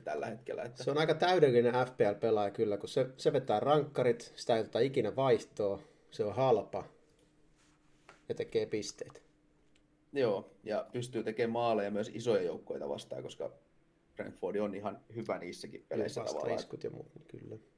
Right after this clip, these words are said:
Speaker 1: Et tota, ehkä, ehkä tota, se suurimpi ongelma tulee sit niissä peleissä, missä Brentford on suosikki. <laughs> Silloin Mbeumo ei oo, ei oo niin, niin, tota noin, niin mahtavaa ollut, mutta, mut joo, et kyllä toi Mbeumokin otteluohjelma kaikki. Arsenal kotona ei täkään nyt niin mahdoton peli oo, et vaikka se ottaisi tässä kohtaa jo.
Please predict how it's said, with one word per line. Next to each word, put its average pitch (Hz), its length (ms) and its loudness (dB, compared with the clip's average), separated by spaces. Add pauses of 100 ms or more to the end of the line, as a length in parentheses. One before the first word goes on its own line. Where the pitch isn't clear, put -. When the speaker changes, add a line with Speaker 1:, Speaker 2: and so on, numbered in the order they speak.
(120)
Speaker 1:
Et 85 260 -10
tota, - 420 -8 (300)
ehkä, 104 360 -2 (140)
ehkä 104 320 -6
tota, 101 440 0
se - 100 -18
suurimpi 117 380 0
ongelma 104 220 0
tulee 101 180 2
sit 107 160 -8
niissä 113 200 -4
peleissä, 95 240 -2
missä 107 100 -16
Brentford 104 340 -2
on 98 60 -4
suosikki. 113 720 -2
<laughs> - 160 -20
Silloin 113 440 8
Mbeumo 107 400 0
ei 110 100 2
oo, 131 60 2 (400)
ei 143 120 6
oo 117 60 2
niin, 110 320 -4 (400)
niin, 113 200 0
tota 104 240 0
noin, 95 180 -4
niin 104 220 -10
mahtavaa 104 480 -2
ollut, - 220 -6
mutta, 123 260 -10 (460)
mut 110 140 -2
joo, 107 320 6 (240)
et 107 120 -8
kyllä 117 160 2
toi 117 200 6
Mbeumokin 113 420 2
otteluohjelma 107 480 0
kaikki. 95 380 -2
Arsenal 117 480 2
kotona 117 440 2
ei 101 80 2
täkään 110 320 2
nyt 107 140 -2
niin 113 160 -2
mahdoton 107 480 0
peli 98 300 2
oo, 95 80 4
et 92 100 -6
vaikka 95 180 -2
se - 60 -2
ottaisi 95 320 -6
tässä 98 300 -6
kohtaa - 380 -6
jo. - 120 -6